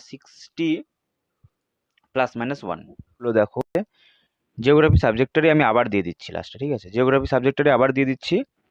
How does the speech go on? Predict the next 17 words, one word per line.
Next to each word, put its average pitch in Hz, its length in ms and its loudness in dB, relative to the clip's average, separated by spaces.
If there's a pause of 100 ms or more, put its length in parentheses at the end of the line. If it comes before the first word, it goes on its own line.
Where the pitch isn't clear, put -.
(1400)
বাকি 131 300 -2
সাবজেক্টগুলোর 139 420 2
এখানে 135 240 -2
চার্ট 117 220 0
করা 139 140 2
আছে, 143 140 -2
বাকি 117 200 -4
সাবজেক্ট 123 320 -8
চার্ট 107 240 -2
অনুযায়ী 131 320 0
দেখো। 110 200 -4 (380)
জিওগ্রাফির 135 460 0
আমি, 139 180 -4
আহ, 101 480 0
টোটালটাই 135 380 0
দিয়ে 98 160 -2
দিচ্ছি। 95 240 -12